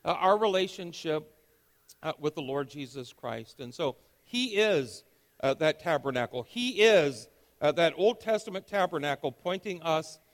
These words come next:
to the Lord Jesus Christ, especially this piece of furniture. Look at verse seven. "Uh, and Aaron, the high priest, shall burn thereon sweet incense every morning," sweet incense every morning.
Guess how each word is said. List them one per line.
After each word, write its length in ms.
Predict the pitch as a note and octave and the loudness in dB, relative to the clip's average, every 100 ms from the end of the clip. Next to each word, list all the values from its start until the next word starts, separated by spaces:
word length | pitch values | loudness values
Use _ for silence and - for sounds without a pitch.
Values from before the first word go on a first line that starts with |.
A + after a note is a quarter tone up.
| _ _ | _ _
to 100 | D#3+ | -4
the 100 | C#3+ | -2
Lord 240 | D3+ D#3 | 0 -2
Jesus 400 | D3 D3+ D3 E3 | -2 -10 -10 -14
Christ, 380 | - D3+ B2+ C3 | -8 -2 -2 -4
especially 1120 | D3 - - B3+ F4 - A3+ F3+ E3 D#3 D3 - _ _ _ | -14 -16 -8 -4 -4 -4 -4 0 0 0 -4 -8 _ _ _
this 180 | C3 G#3 | -4 -4
piece 280 | - F3 - | -4 -10 -10
of 100 | E3 | -10
furniture. 400 | - C3+ A#2 - | -8 -6 -6 -8
Look 140 | E3 A#3 | -10 -10
at 60 | |
verse 200 | D#3 C#3 | -10 -8
seven. 240 | D3 G#2+ G2 A2+ B2 _ _ _ _ _ _ _ _ _ _ _ - | -8 -8 -10 -20 _ _ _ _ _ _ _ _ _ _ _ _ -8
"Uh, 60 | C#3+ | -4
and 340 | D#3+ F#3 A3+ | -2 -2 0
Aaron, 540 | D3+ C3 B2+ D#3 G#3 G#3+ | 0 0 0 -4 -8 -10
the 80 | D#3 | -6
high 120 | D#3 | -6
priest, 380 | - A2 A2+ - _ _ _ _ _ _ | -6 -14 -14 -20 _ _ _ _ _ _
shall 200 | - G#3 | -4 0
burn 320 | F3 F3+ A3+ B3 | 2 4 2 2
thereon 340 | F#3 D3 D3 | 2 2 0
sweet 300 | D3 G#3+ A#3 | -4 -10 -2
incense 440 | G3+ F#3 F#3+ F3 | -2 -2 -8 -6
every 240 | F3 F#3+ G3+ | -2 -2 -4
morning," 440 | C3 G#2+ G#2+ C3+ _ | -6 -8 -8 -16 _
sweet 180 | G#3 A#3 | -6 -2
incense 380 | A3 G3 F#3+ D#3+ | -2 -2 -6 -2
every 240 | F3+ G#3 | -2 -2
morning. 380 | D#3+ A#2 G#2 G#2 | -4 -6 -10 -14